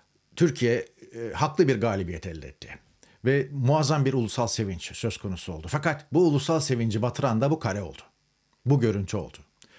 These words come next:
Maçın yıldızı Merih Demiral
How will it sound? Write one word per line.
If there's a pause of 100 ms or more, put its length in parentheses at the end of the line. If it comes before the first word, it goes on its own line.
(260)
Maçın
yıldızı (480)
Merih
Demiral